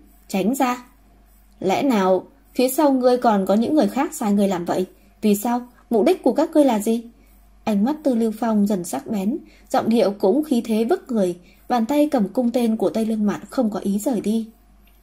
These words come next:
Tây Lương Mạt cười khẩy một cái, nhìn hắn, "Tiểu vương gia,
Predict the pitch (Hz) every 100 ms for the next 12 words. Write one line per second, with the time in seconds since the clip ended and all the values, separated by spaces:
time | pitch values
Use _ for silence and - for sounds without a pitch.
0 | _ _ _ _ _ _ _ _ _ _
1 | _ _ - 240 220 202 202 175 - 220
2 | 185 233 185 175 170 196 180 214 330 -
3 | 240 208 175 185 185 262 - - _ _
4 | 233 185 196 233 226 240 247